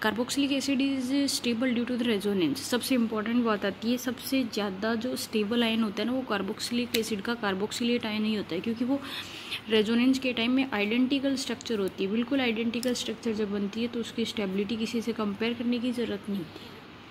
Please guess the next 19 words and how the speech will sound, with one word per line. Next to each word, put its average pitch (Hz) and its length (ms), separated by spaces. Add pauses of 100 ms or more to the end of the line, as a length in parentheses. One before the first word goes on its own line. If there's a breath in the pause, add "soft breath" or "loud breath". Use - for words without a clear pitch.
(340)
ठीक 220 100
है 254 60
ना। 277 100 (160)
सबसे 233 280
अच्छी 254 220
stability 220 600
ही 254 120
carboxylate 220 640
आयन 190 200
की 196 140
होती - 200
है। 165 120 (640 loud breath)
देखो 185 240 (540)
C 262 200
double 247 180
bond 233 280
O 220 420 (360)
ओ 208 120
एच 185 300